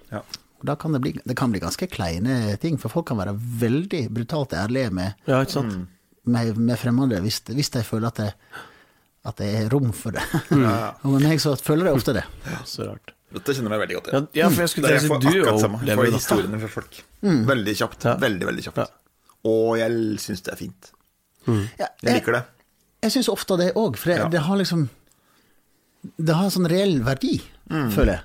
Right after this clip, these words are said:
Speaker 1: Mm.
Speaker 2: Både for deg og, og for meg.
Speaker 1: Ja.
Speaker 2: Og sånn sett så er jeg en, jeg, jeg er en, eh,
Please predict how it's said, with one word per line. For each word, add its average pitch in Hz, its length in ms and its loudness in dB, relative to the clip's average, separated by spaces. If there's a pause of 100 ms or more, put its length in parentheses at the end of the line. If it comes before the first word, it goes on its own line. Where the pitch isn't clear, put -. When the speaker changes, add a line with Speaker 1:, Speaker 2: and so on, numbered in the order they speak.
(100)
Speaker 1:
Mm. 107 340 -4
Speaker 2:
Både 185 260 2
for 202 100 -2
deg 190 220 2
og, 139 320 2
og 180 160 2
for 131 120 -2
meg. 98 260 -4 (240)
Speaker 1:
Ja. 104 160 -6 (760)
Speaker 2:
Og - 60 -10
sånn 240 160 2
sett 127 140 0
så 139 80 2
er 156 80 2
jeg 143 100 4
en, 127 100 4
jeg, 120 300 0
jeg 160 220 2
er 139 120 4
en, 127 180 4
eh, 110 180 0